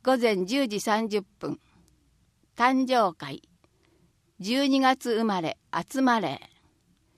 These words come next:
カードに手形を押せます。当日直接お越しください。十二月二十五日月曜日、午後一時三十分から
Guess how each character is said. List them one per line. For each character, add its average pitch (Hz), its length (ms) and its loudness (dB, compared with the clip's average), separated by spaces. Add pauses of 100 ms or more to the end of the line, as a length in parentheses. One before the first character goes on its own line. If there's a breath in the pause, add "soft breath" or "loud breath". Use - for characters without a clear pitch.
(400)
カ 247 200 2
ー 220 60 4
ド 185 120 0
に 170 300 0
手 208 120 -4
形 247 440 2
を - 120 -2
押 175 60 -2
せ 170 160 -2
ま 156 140 -2
す。 - 280 -18 (1000)
当 254 180 0
日 233 420 -4
直 214 180 -4
接 262 380 -2
お 202 60 0
越 202 240 -2
し - 40 -14
く 196 100 -10
だ 180 120 -2
さ 175 180 -6
い。 151 120 -10 (1700)
十 233 260 0
二 277 120 4
月 262 360 0
二 269 160 4
十 208 260 0
五 196 160 2
日 175 520 -4
月 190 320 -4
曜 214 240 2
日、 165 180 -8 (640)
午 214 180 2
後 190 240 0
一 214 240 -4
時 240 120 -2
三 226 280 -2
十 226 140 -4
分 170 340 -2
か 175 140 -4
ら 156 180 -8